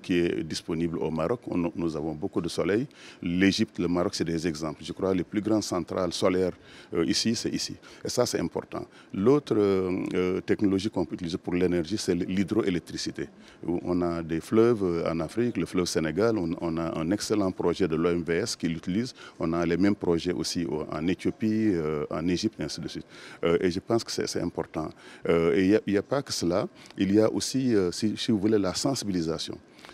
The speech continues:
Euh, une chose, c'est d'avoir cette, l'autre chose, c'est de sensibiliser le citoyen africain à se dire comment je peux faire pour moins polluer et comment je peux faire pour m-, plus contribuer, euh, à, à, à la durabilité de l'environnement.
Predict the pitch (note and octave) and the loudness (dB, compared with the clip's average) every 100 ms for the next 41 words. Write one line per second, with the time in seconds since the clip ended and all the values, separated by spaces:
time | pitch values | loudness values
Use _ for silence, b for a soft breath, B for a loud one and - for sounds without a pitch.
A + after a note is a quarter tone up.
0 | - F2+ G2 A#2+ B2+ A#2+ G#2 - D#2+ F2 | 0 0 2 0 2 2 2 0 0 0
1 | G#2 - F#2+ E2+ G2+ B2+ A#2+ A#2+ G#2 F2 | 0 -2 -4 0 2 2 0 -2 -2 -4
2 | F#2+ A2+ A2 G2 G#2 G2 - A2 G#2 G2 | -2 -2 0 0 4 2 2 0 2 2
3 | F#2+ A2+ - F2 G2+ D3 - B B - | 2 0 0 0 0 0 -4 B B -4
4 | F#2+ - E2+ A2 - A#2+ B2 A#2+ F2 G2+ | -4 -2 -2 -2 -2 -2 0 0 -2 -4
5 | G#2 - - E2+ G#2+ B2 A#2+ G#2 F2 G2+ | -4 -4 -6 0 4 4 4 2 4 0
6 | F#3 B B B - - A2+ A#2 G2 - | -4 B B B -8 -2 2 2 2 -4
7 | F#2 G2+ G2+ - F2+ F2+ G2 - - A2+ | -2 0 0 -2 -2 0 -2 -2 -4 -2
8 | - - - A#2 - F2+ G2 B2 C3+ B | -2 0 4 4 2 -2 -2 -2 -6 B
9 | B - F2+ - F2+ F2 - F2 E2 - | B -2 0 0 0 0 -2 -2 -4 -4
10 | F2 E2+ E2 G2 G2+ E2+ F#2 E2+ E2+ E2 | -4 -6 -2 2 4 2 -2 0 0 0
11 | D#2 D2+ D2 | -2 -4 -6